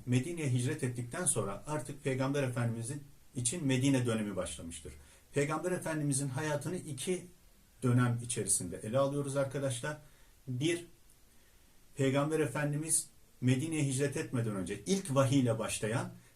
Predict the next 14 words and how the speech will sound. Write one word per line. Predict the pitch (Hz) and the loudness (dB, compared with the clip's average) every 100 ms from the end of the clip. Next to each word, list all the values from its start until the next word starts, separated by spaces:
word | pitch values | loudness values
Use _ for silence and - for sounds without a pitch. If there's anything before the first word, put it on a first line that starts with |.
| - | -4
ve | 131 | 0
Peygamber | 139 135 143 151 | 2 2 2 2
Efendimizin | 143 127 135 131 131 120 - - - - | 0 2 2 4 4 2 0 -10 -12 2
Medine'ye | 120 131 127 180 160 143 147 | 6 6 4 0 2 2 2
hicretiyle | 120 - - 131 131 143 - 180 139 95 - - - | -2 -8 -2 0 4 2 2 2 4 2 0 -18 0
biten | 127 139 180 139 | 0 2 0 4
Mekke | 127 - - 156 | 4 2 0 0
dönemi. | 160 151 170 180 - - | 0 0 -2 -8 -18 -4
İkincisi | 127 147 143 143 - | -2 0 2 4 4
ise | 151 139 175 180 - - - | 4 4 4 -2 -12 -20 0
Peygamber | 139 139 147 160 | 2 4 4 2
Efendimizin | 151 139 131 117 113 | 2 2 2 2 0
hicretiyle | 123 120 123 185 190 | 0 2 2 2 4
başlayan | 180 165 - 160 185 | 4 0 0 -2 -2